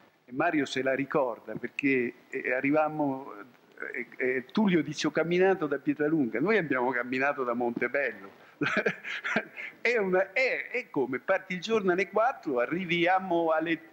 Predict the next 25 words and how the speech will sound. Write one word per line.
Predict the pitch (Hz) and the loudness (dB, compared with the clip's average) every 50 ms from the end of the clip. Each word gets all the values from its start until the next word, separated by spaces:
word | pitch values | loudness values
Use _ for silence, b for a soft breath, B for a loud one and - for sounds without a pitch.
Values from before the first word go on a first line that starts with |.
| 151 | -8
due | 143 185 226 220 180 165 | -4 0 2 4 4 2
in | 160 | 2
una | 156 165 165 160 - | 0 -2 -2 -2 -2
certa | - 180 190 180 - - 170 165 | -2 -4 -4 -4 -2 -4 -4 0
casa, | 165 175 170 143 131 - 135 127 | 2 2 2 2 0 -2 -4 -2
forse | - 160 175 - - 160 | 0 0 -2 0 -2 -2
nella | 151 151 147 147 143 143 | 0 0 2 0 0 -2
zona | 151 185 180 156 | -2 0 0 0
dove | 147 151 151 147 156 | 0 -2 -2 0 0
era | 156 160 165 | 0 0 -2
Puletti, | - - 214 233 277 285 - - 123 110 B B B B | -2 -2 0 0 0 0 -2 -6 -8 -10 B B B B
alle | 139 143 165 | -2 0 0
due, | 147 180 208 | 0 2 0
alle | 180 165 156 | 2 2 0
tre | - 180 180 | 0 0 0
di | 170 190 | 0 0
mattina, | 190 190 190 - - - 269 294 262 165 | 0 0 -2 -2 -2 0 2 2 2 2
dice: | 135 131 135 - - | 0 -4 -6 -2 -2
"Mangiate | 156 160 170 170 165 220 226 - 190 | 0 0 0 0 0 -2 -2 0 -2
un | 175 160 | 0 0
morso | 147 131 123 120 - - 127 | 2 2 2 0 0 -2 -4
che | 127 151 147 | -4 -4 -2
poi | - 214 202 | 0 0 0
ripartiamo | 156 135 - 135 127 - - 147 143 139 143 | 0 0 0 -2 -2 0 0 0 0 2 0
subito". | 143 - 165 139 117 110 107 107 107 | -2 0 0 0 0 -2 -6 -6 -8